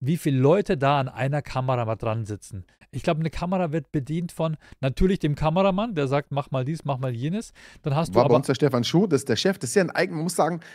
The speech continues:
Speaker 2: das, Entschuldigung, wenn ich
Speaker 1: Ja,
Speaker 2: unterbreche,
Speaker 1: ist
Speaker 2: aber das ist
Speaker 1: okay,
Speaker 2: ja
Speaker 1: ist
Speaker 2: ein
Speaker 1: okay.
Speaker 2: eigenes, eigenes, eigenes Team sozusagen. Das ist ein eigenes Department. Es gibt die
Speaker 1: Stimmt.
Speaker 2: Lichtleute, es gibt die Baubü-, äh, gibt, gibt, gibt die, die, die, die Dings,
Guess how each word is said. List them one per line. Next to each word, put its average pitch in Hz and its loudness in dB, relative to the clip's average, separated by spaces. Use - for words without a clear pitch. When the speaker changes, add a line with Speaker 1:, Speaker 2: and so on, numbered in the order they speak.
Speaker 2:
das, - -4
Entschuldigung, 185 4
wenn 160 4
ich - -2
Speaker 1:
Ja, 147 8
Speaker 2:
unterbreche, 165 8
Speaker 1:
ist - 2
Speaker 2:
aber 110 4
das 117 4
ist 190 4
Speaker 1:
okay, - 6
Speaker 2:
ja 135 8
Speaker 1:
ist 113 2
Speaker 2:
ein - 0
Speaker 1:
okay. - 4
Speaker 2:
eigenes, 165 4
eigenes, 175 4
eigenes 165 0
Team 220 4
sozusagen. 85 -4
Das 90 -10
ist 113 -12
ein 123 -4
eigenes 170 0
Department. 135 -2
Es - -16
gibt - -8
die 92 -4
Speaker 1:
Stimmt. 110 0
Speaker 2:
Lichtleute, 175 2
es - -20
gibt 104 -4
die 110 0
Baubü-, 156 6
äh, 123 4
gibt, 113 -4
gibt, 107 -6
gibt 98 -8
die, 107 -4
die, 95 -6
die, 95 -4
die 90 -12
Dings, 175 -4